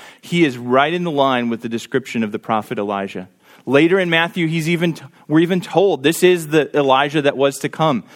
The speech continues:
God's people were expecting that there would be this prophet who would announce the coming of the Messiah King. And here he is.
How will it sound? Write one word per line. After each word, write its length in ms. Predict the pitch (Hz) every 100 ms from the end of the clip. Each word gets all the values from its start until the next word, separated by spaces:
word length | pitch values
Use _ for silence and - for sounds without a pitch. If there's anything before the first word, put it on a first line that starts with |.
| -
God's 260 | - 139 -
people 260 | 165 160
were 120 | 156 156
expecting 640 | 151 - 160 165 170 131
that 100 | 117
there 120 | 127
would 180 | 139 127
be 160 | 147 160
this 180 | 147
prophet 560 | 151 - 165 - 139 - - -
who 80 | -
would 140 | 143
announce 500 | 131 127 139 156 120
the 100 | -
coming 520 | 120 - 156 147 107 98 _ _ _ _
of 220 | 120 117
the 80 | 120
Messiah 480 | 117 110 127 117 107
King. 360 | - 139 90 - _ _ _ _ -
And 120 | 120
here 220 | 127 123
he 120 | 135
is. 480 | 123 147 90 - -